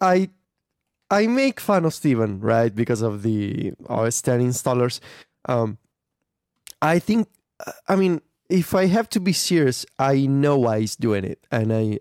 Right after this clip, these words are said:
and I appreciate the effort, and I, and maybe if I had the capacity, I would do the same with I O S.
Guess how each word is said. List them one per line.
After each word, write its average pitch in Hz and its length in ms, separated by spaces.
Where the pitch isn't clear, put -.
and 120 160
I 120 40
appreciate 123 840
the 110 160
effort, - 460
and 123 200
I, 117 360
and 135 340
maybe 214 540
if 170 240
I 147 140
had 151 600
the 135 80
capacity, 180 600
I 151 40
would 139 140
do 151 140
the 135 80
same 135 320
with 117 160
I 110 180
O - 80
S. - 260